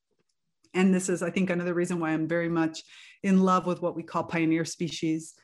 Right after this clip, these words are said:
in the plant world, which is all those species that step into, uh, a void or a disturbance and, like, fix it up and help kind of transform the landscape.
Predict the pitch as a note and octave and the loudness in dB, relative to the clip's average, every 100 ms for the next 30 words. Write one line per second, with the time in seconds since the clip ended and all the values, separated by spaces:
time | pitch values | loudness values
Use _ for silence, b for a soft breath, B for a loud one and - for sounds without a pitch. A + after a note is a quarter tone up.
0 | b b F3 E3+ E3+ D#3+ E3 D#3 D3 D3+ | b b -2 0 -2 -2 0 0 0 -4
1 | - D#3+ D#3 - E3+ D#3 - E3 E3+ F3 | -8 -8 -6 -4 -4 -4 0 0 2 -2
2 | - F#3 - F#3 F#3 D#3 - - F3+ F3+ | -4 -6 -4 -4 -6 -8 -8 -2 0 4
3 | F3+ F3 E3 - F3+ D#3+ D#3 D#3 B B | 4 4 0 -2 -2 -2 -4 -8 B B
4 | B - E3+ - F#3 D#3 F3+ F3 F3 E3+ | B -4 -2 0 0 2 2 4 2 0
5 | D#3+ D#3+ D#3+ D#3 D#3 E3 - - E3+ E3 | -2 -4 -4 -4 -6 -8 -8 -2 -2 0
6 | D#3 D#3 D#3 D3+ D3 C#3 - _ _ _ | -2 -2 -4 -4 -6 -10 -16 _ _ _
7 | - F#3 - D#3 D3 - - D#3+ D3+ - | -4 -4 -2 -6 -8 -10 -12 -10 -10 -6
8 | E3+ - - - F3+ E3 D#3+ D#3+ D#3 - | -6 -6 -20 -6 -4 -2 -2 -6 -6 -6
9 | D#3+ D#3 D3 D#3 E3 - - - | -4 -2 -4 -6 -6 -8 -12 -14